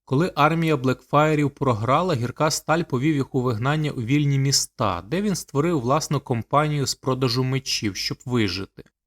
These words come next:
Таким чином, вигнанці залишилися згуртованою бойовою силою, з якою можна починати майбутні повстання.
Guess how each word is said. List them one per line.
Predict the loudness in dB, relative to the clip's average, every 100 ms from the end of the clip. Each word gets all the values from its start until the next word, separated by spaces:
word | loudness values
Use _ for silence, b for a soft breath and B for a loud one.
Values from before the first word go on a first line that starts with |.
| _
Таким | -4 0 0
чином, | 0 0 2 2 2
вигнанці | 2 0 0 0 0
залишилися | 0 0 0 0 0 0 -2
згуртованою | -4 -6 -2 0 2 0 0 0
бойовою | 0 0 2 2 2
силою, | 2 4 2 2 0 -4
з | -6
якою | -2 0 2
можна | 2 0 0
починати | -4 -4 -2 0 0 -2
майбутні | -2 -2 -2 -4 -6
повстання. | -4 -4 -4 -4 0 0 -2 -10